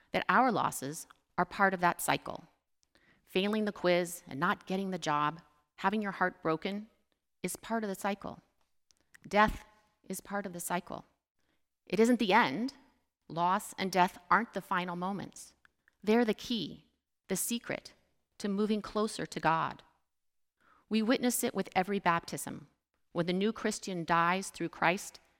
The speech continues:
and is born anew through him. We say it every time we celebrate the Eucharist.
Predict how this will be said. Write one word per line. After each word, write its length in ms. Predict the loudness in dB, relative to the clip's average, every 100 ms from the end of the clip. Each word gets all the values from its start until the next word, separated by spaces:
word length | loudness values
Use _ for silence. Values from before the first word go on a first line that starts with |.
| _
and 120 | -2 0
is 120 | -2
born 360 | -4 -2 0
anew 380 | 0 -2 -4 -6 -8
through 160 | -4 -4
him. 240 | -2 -8 -10 _ _ _ _ _ _ _ _ -4
We 120 | -2
say 260 | 4 4
it 80 | 4 4
every 240 | 2 2
time 280 | 0 0 0
we 100 | -2
celebrate 500 | 0 0 2 0 -2
the 60 | -4
Eucharist. 640 | -4 -4 -8 -10 -14